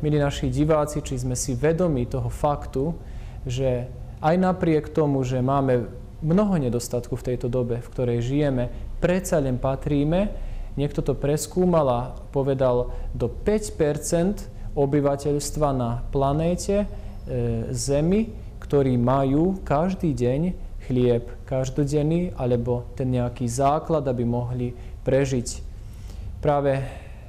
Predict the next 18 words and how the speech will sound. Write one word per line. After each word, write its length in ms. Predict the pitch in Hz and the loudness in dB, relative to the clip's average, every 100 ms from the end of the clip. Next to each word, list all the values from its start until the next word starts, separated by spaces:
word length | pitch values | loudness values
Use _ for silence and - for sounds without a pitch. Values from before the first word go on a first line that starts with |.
| - - 127 120 117 120 | -14 -8 -4 -2 -2 -2
niektorý 560 | 139 139 151 139 127 | -2 -2 2 2 2
deň 480 | 135 147 156 156 - | 2 2 2 0 -4
bol 400 | 127 123 127 127 - - | -2 0 2 -2 -4 -6
deň 560 | - 123 131 131 127 127 - - - - - - - - | -4 0 2 2 0 -4 -10 -16 -16 -16 -16 -16 -14 -12
spomienky 800 | 127 - 135 131 127 123 123 131 | -10 -2 0 2 2 0 0 0
na, 400 | 123 120 117 110 123 | 0 0 -2 -4 -6
na 160 | 117 | -4
hladných 560 | 117 127 123 117 117 117 | 0 0 2 0 0 0
ľudí 480 | 123 127 120 120 113 - - - - - | 0 0 -2 -2 -4 -8 -14 -14 -14 -10
na 80 | 131 | -8
planéte 560 | 120 127 120 120 - 123 | -6 -4 -2 -4 -6 -6
Zemi. 400 | 131 131 123 - - - - - | -6 -4 -4 -6 -12 -14 -14 -10
A 120 | - | -4
bolo 180 | 127 143 | 2 2
povedané, 560 | 127 160 160 156 151 147 | 2 2 2 2 2 0
že 160 | 135 | -2
žiaľ, 540 | 135 120 139 143 160 | -4 0 2 4 2
e, 40 | 190 | 0